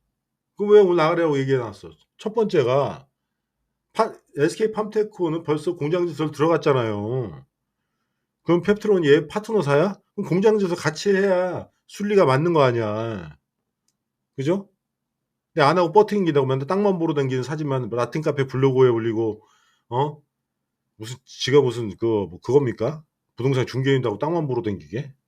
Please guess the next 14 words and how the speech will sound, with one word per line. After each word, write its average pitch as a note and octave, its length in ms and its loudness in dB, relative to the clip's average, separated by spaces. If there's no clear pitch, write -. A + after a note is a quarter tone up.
그러니까 G#3 600 2
수주가 C4 460 0
안 G#3+ 80 4
되니까 D#3+ 880 6
애-, C3+ 60 2
애-, B2+ 520 2
애시 F3 220 -2
당초 A2+ 680 2
장기 D#3+ 480 -4
제형 D3 320 6
주사제에 B2 720 -2
대한 B2 380 -4
디디에스가 D3+ 560 2
아니고 B2 720 0